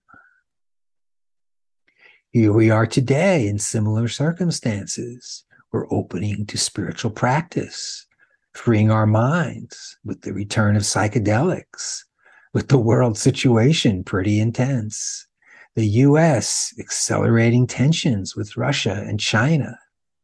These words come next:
I'll be watching this ten-year transit, and with careful notes in your journal, I hope you will be too. Also,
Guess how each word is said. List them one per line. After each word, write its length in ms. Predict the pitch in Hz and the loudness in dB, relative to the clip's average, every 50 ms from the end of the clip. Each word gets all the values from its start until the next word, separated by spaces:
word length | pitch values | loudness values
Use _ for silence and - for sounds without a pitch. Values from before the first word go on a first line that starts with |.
| _ _ _ _ _ _ _ - - _ _ _ - | _ _ _ _ _ _ _ -20 -20 _ _ _ -2
I'll 100 | 151 - | 0 4
be 140 | 175 208 185 | 6 6 6
watching 480 | 175 160 139 135 139 - 127 117 107 | 6 6 6 4 2 2 2 2 4
this 180 | 107 113 - - | 2 2 0 -2
ten-year 460 | - - 123 107 101 104 101 101 101 | 0 0 2 2 2 2 0 0 -2
transit, 640 | 101 - 117 104 101 104 98 - - 127 127 123 - _ _ _ _ _ _ _ _ _ _ _ | -4 -4 -4 -2 -2 -4 -4 -4 -4 -6 -6 -8 -12 _ _ _ _ _ _ _ _ _ _ _
and 180 | - 107 110 104 | -8 -6 -4 -4
with 220 | 87 85 - - | -4 -6 -10 -12
careful 480 | - - - 120 131 131 - - 139 135 | -4 0 2 2 2 2 4 4 4 6
notes 400 | 131 135 151 175 175 165 - - | 6 6 6 4 4 2 0 0
in 140 | 120 110 113 | 0 2 4
your 240 | 117 120 117 117 113 | 4 4 4 2 2
journal, 600 | 101 107 113 113 151 170 139 120 123 120 - _ _ _ _ _ _ _ _ _ _ - | 0 0 0 0 0 0 -2 -4 -6 -10 -14 _ _ _ _ _ _ _ _ _ _ -10
I 100 | - 90 | -8 -8
hope 340 | - - 120 110 104 101 - | -4 -2 0 0 0 0 -2
you 220 | 101 107 107 107 | -2 0 2 4
will 320 | 107 107 110 110 110 113 117 | 4 4 4 4 4 4 2
be 220 | 104 131 127 127 | 2 0 -2 -2
too. 580 | - - - 147 156 151 135 135 139 143 139 - _ _ _ _ _ _ _ _ _ _ _ _ _ _ _ _ _ _ _ _ _ - | -2 -2 0 0 0 0 -2 -4 -6 -8 -10 -12 _ _ _ _ _ _ _ _ _ _ _ _ _ _ _ _ _ _ _ _ _ -2
Also, 760 | - 117 139 214 285 285 - - 127 101 90 - - - | 0 4 4 4 4 4 2 2 2 2 0 -2 -6 -10